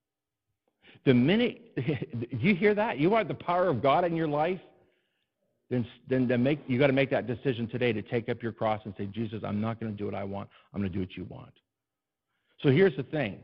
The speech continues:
In, in dying to yourself, it means you're not, you're not gonna hold that grudge anymore. It means you're gonna do, you're gonna, following Jesus, you're gonna do what Jesus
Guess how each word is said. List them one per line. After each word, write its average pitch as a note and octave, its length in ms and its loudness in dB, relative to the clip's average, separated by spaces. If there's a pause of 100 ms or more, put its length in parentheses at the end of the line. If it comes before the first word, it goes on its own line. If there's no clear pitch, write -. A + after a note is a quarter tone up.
(140)
In, F#2+ 220 -10
in F#2+ 120 -8
dying B2+ 300 0
to B2+ 100 -12
yourself, B2+ 440 -6
it G#2+ 40 -8
means G#2+ 160 -6
you're B2+ 120 -2
not, C#3 100 -2 (320)
you're A#2+ 120 -6
not C3 120 -2
gonna A#2+ 120 -6
hold A2+ 160 -4
that G#2+ 180 -4
grudge G#2 260 -4
anymore. F#2 420 -10 (2250)
It D3 100 6
means D#3+ 180 6
you're F3 80 8
gonna A#3 160 4
do, F3+ 340 6
you're E3+ 100 6
gonna, A#3 120 0 (220)
following G3+ 480 6
Jesus, E3+ 320 2
you're F#3 80 4
gonna G#3+ 120 2
do F#3 140 4
what D#3+ 120 4
Jesus G3 380 -2